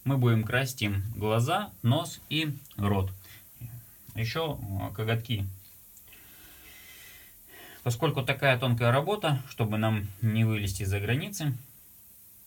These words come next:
требует сопло более мелкое. В нашем случае ноль три миллиметра. <clears throat> А из этого краскопульт-, э, аэрографа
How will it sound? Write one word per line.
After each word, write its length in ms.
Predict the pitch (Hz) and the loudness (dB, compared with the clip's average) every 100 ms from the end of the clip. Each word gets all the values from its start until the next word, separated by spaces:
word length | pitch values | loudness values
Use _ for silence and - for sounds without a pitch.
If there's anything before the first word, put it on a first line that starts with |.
| - - - - - - - - - - | -20 -20 -20 -20 -20 -20 -20 -20 -14 -8
требует 400 | 143 165 117 104 | -4 -2 -2 -2
сопло 360 | 98 131 143 135 - - | -4 -2 -2 -2 -8 -12
более 400 | 101 113 117 98 95 - | -4 -2 0 -2 -4 -4
мелкое. 440 | 95 95 98 98 - - - - | -2 0 -2 -6 -8 -12 -20 -18
В 100 | 120 | -8
нашем 400 | 113 135 120 107 | -4 -2 -4 -8
случае 400 | 98 113 104 98 95 - - | -8 -6 -2 -2 -4 -8 -8
ноль 180 | 117 123 | -6 -4
три 180 | 92 95 | -2 0
миллиметра. 500 | 95 92 95 95 - - - - - - | 0 -2 -4 -6 -12 -16 -20 -20 -14 -2
<clears throat> 60 | 165 110 - - - - - - - - - - | 0 0 -2 -12 -20 -20 -12 -12 -12 -20 -6 4
А 300 | 117 104 98 - - - - - - | 4 4 0 -12 -20 -20 -16 -14 -4
из 60 | 143 | 0
этого 320 | 190 190 185 | 2 2 0
краскопульт-, 680 | 180 160 156 151 147 147 139 | 0 -6 -6 -6 -6 -6 -2
э, 40 | |
аэрографа 840 | 123 117 110 120 120 110 104 - 95 | 2 4 4 4 4 2 -2 -2 -4